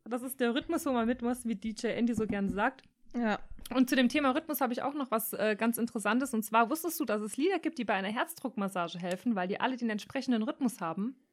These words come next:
Speaker 2: Ja, äh, Staying Alive ist doch, glaub ich, der Klassiker, oder?
Speaker 1: Ja, wo wir nämlich auch bei der letzten Folge noch bei dem Thema Bee Gees waren. Genau, also
Speaker 2: Ja.
Speaker 1: wir haben einmal,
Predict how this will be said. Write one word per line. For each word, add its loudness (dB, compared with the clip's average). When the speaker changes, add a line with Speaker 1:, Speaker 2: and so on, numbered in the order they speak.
Speaker 2:
Ja, 6
äh, 2
Staying 2
Alive 2
ist -6
doch, -4
glaub -2
ich, -10
der -4
Klassiker, -4
oder? -4
Speaker 1:
Ja, 6
wo 4
wir 6
nämlich 2
auch 4
bei 4
der 4
letzten 2
Folge 2
noch 2
bei 2
dem 0
Thema 0
Bee -2
Gees -4
waren. 2
Genau, 2
also 2
Speaker 2:
Ja. -4
Speaker 1:
wir 0
haben 2
einmal, 2